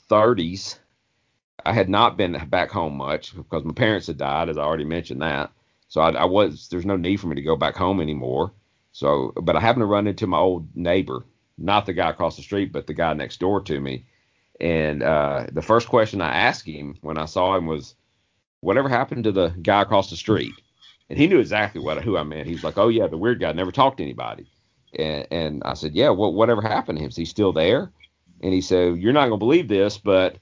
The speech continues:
about three years ago, he came, comes over and knocks on our door." And we were, we were kinda shocked because all the time he had lived across the street from us, he had never come over. He had never spoken to us, but he knocked on the door.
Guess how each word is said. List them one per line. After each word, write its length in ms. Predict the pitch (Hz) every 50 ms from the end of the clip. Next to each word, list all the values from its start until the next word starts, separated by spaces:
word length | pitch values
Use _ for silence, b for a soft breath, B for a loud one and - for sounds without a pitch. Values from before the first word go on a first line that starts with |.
| _ _ _
about 440 | 90 87 80 95 104 104 - - _ _ _ _
three 200 | 104 107 113 123
years 380 | 117 107 113 123 135 131 117 -
ago, 500 | 85 73 76 73 73 76 80 90 107 110 _ _ _ _ _ _ _ _ _ _
he 180 | 113 113 113
came, 360 | 110 - 120 98 101 104 92
comes 280 | - - 110 104 92 80
over 160 | 95 92 90
and 100 | 92 85
knocks 300 | 78 73 76 - - -
on 100 | 98 87
our 140 | 87 87 85
door." 480 | 73 87 101 143 185 78 - - - - _ _ _ _ _ _ _ _ _ _ _ _
And 340 | - 87 90 90 87 85 85
we 140 | 82 92 98
were, 180 | 95 101 - - - -
we 220 | - 53 73 92 92
were 140 | 85 80 71
kinda 260 | - - 123 139 120
shocked 400 | - - 127 - 226 208 - -
because 280 | - 107 92 80 -
all 280 | - - 90 104 120 131
the 100 | 113 117
time 260 | 117 - 110 117 117
he 80 | 127 113
had 100 | 104 92
lived 300 | 95 107 113 117 - 95
across 240 | - 104 90 92 -
the 80 | -
street 220 | - 107 117 123 -
from 220 | - 87 80 78
us, 60 | 78
he 100 | - 92
had 100 | 90 73
never 400 | 78 80 87 92 104 98 113 107
come 260 | - - 110 87 85
over. 220 | 78 73 76 76 78
He 80 | 71
had 80 | 76 73
never 240 | 76 85 92 98 117
spoken 400 | 113 - - 87 73 - - -
to 120 | - 73
us, 80 | 71 -
but 120 | - 85
he 60 | 80
knocked 280 | 76 76 80 101 110 -
on 140 | 139 135 135
the 40 | 120
door. 440 | 98 95 80 71 71 73 76 -